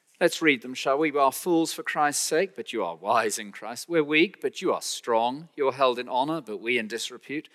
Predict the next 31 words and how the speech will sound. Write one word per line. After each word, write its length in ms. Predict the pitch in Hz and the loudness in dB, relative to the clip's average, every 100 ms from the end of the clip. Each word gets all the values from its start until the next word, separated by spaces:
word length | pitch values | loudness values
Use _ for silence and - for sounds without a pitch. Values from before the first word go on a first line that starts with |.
| _ - | _ -2
To 100 | 156 | 0
the 80 | |
present 460 | 165 - 220 175 135 | 2 6 6 6 2
hour, 240 | 131 143 | 4 4
we 160 | 139 135 | 4 -2
hunger 340 | 139 165 135 | -2 -4 -4
and 140 | 127 123 | -6 -6
thirst. 460 | - 180 123 - | 2 4 4 2
We're 100 | 139 | -6
poorly 460 | 127 - 180 151 131 | -6 -6 0 4 2
dressed 400 | - 151 127 - | 2 0 0 -4
and 120 | 117 | -4
buffeted 420 | 139 135 127 120 | 0 0 -2 -12
and 160 | 120 120 | -12 -8
homeless, 500 | 139 151 165 175 - | 0 0 0 -4 -4
and 180 | 151 139 | -6 -10
we 140 | 151 | -6
labor, 500 | 139 147 151 123 117 | 0 4 2 2 -4
working 400 | 113 131 123 131 | -2 -2 -4 -8
with 160 | 131 131 | -8 -6
our 160 | 135 | -4
own 220 | 139 139 139 | -4 -6 -8
hands. 500 | 147 139 110 104 - _ - - - - - - - | -8 -6 -6 -8 -10 _ -20 -20 -20 -20 -20 -10 4
When 220 | 165 165 | 6 6
reviled, 760 | 135 117 160 143 98 110 - | 4 6 8 8 4 -2 -10
we 140 | 131 127 | -10 -10
bless. 460 | 135 123 101 - - | -6 -6 -6 -8 -6
When 320 | 127 170 196 | 4 4 4
persecuted, 840 | - 170 156 - 135 101 92 107 110 _ _ - | 0 4 4 4 -4 -10 -10 -12 -14 _ _ -8
we 180 | 131 | -6
endure. 480 | 117 113 127 110 85 | -6 -8 -6 -4 -4